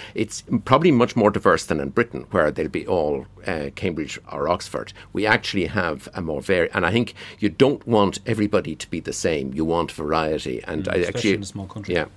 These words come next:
Speaker 2: Yeah, okay. All right, um, w-, we're now gonna move on to the European Commission's latest recommendations in relation to the Irish economy. This has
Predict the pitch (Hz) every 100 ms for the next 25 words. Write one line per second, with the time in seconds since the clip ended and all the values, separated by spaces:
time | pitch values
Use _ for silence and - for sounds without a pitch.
0 | - - 104 107 117 - - - - 247
1 | 208 214 180 185 196 233 143 196 180 226
2 | 214 175 160 156 151 151 139 - 147 131
3 | 135 151 143 - 135 131 - 135 139 135
4 | 120 127 123 107 135 131 120 123 117 120
5 | 123 117 113 120 - 127 - 120 117 120
6 | - - 135 127 127 131 110